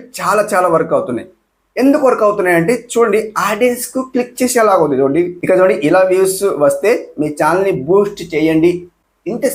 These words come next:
సింపుల్ పెట్టాను, "ఇలా వ్యూస్ వస్తే మీ ఛానల్ని బూస్ట్ చేయండి." ఇది ఒకటి పెట్టాను. వైటీ స్టూడియో గురు మంత్రం ఒకటి ఈ థంబ్‌నెయిల్ పెట్టాను. And ఇక్కడ చూడండి, వైటీ స్టూడియోలో ఈ లిస్ట్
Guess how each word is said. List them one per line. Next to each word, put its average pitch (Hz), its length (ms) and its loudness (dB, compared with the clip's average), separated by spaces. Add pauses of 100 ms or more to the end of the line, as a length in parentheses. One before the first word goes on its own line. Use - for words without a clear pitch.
సింపుల్ 214 360 0
పెట్టాను, 170 340 2 (440)
"ఇలా 147 180 2
వ్యూస్ 185 220 2 (100)
వస్తే 151 200 -4 (140)
మీ 165 160 -2
ఛానల్ని 156 260 0 (120)
బూస్ట్ 180 200 -4
చేయండి." 143 200 2
ఇది 127 80 0
ఒకటి 151 160 2
పెట్టాను. 180 260 2 (400)
వైటీ 247 300 0
స్టూడియో 226 240 0 (160)
గురు 202 200 0
మంత్రం 190 340 -4
ఒకటి 127 240 -4 (480)
ఈ 135 180 -2
థంబ్‌నెయిల్ 160 300 4
పెట్టాను. 180 260 0 (400)
And 214 160 0
ఇక్కడ 214 180 2
చూడండి, 214 280 2
వైటీ 185 260 0
స్టూడియోలో 208 260 2 (360)
ఈ 220 40 -2 (100)
లిస్ట్ 220 220 -4